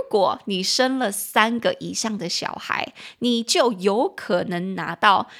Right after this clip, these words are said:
国宅，就是你的住宅，国家会安排给你，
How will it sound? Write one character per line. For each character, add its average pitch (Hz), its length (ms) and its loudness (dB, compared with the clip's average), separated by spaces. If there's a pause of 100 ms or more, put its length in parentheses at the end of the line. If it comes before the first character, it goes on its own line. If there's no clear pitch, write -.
(140)
国 185 260 4
宅， - 520 -4
就 233 100 -2
是 226 440 0
你 185 120 -4
的 170 220 -4
住 220 280 -4
宅， - 440 -10
国 - 160 0
家 208 160 -4
会 214 80 -2
安 185 200 -4
排 - 220 -8
给 - 240 -10
你， - 160 -12